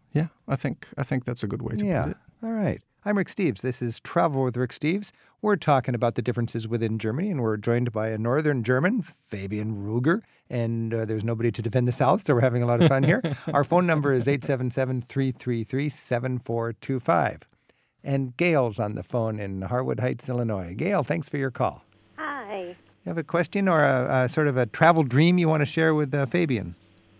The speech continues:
Speaker 3: Uh, we visited quite a few cities in Germany, but I haven't been to Hamburg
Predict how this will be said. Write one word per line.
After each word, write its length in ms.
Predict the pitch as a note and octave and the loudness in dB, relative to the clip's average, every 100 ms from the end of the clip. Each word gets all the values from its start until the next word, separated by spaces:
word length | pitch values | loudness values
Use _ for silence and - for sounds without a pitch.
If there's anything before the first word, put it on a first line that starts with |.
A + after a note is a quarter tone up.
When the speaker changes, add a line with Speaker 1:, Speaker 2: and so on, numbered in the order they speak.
| _ | _
Speaker 3:
Uh, 380 | A3+ A3+ A3 A3 | -4 -4 -2 -4
we 180 | A3 C4 | -4 -8
visited 640 | A#3 D4+ F4 F#4 D4 A#3+ G3+ F#3+ | -4 -6 -4 -4 -2 -2 -4 -16
quite 280 | - - C4+ | -8 -4 -2
a 80 | C#4 - | -4 -8
few 580 | A#3+ A#3+ A#3 A3+ G#3+ - - | -4 -2 -2 -4 -6 -8 -6
cities 300 | A#3 A#3 G#3 | -4 -4 -6
in 200 | F#3+ E3+ | -8 -8
Germany, 800 | E3+ F#3+ G3+ F#3 D#3+ E3 F3+ A3+ - _ _ _ _ | -6 -6 -4 -6 -6 -8 -10 -12 -20 _ _ _ _
but 120 | F#3+ F#3+ | -4 -2
I 120 | F#3+ | -2
haven't 340 | B3+ C4 B3+ | -4 -6 -6
been 240 | A3 A3 G#3+ | -4 -4 -4
to 100 | F#3 | -6
Hamburg 560 | G3 G#3 G#3+ F#3+ D#3+ | -4 -6 -4 -6 -6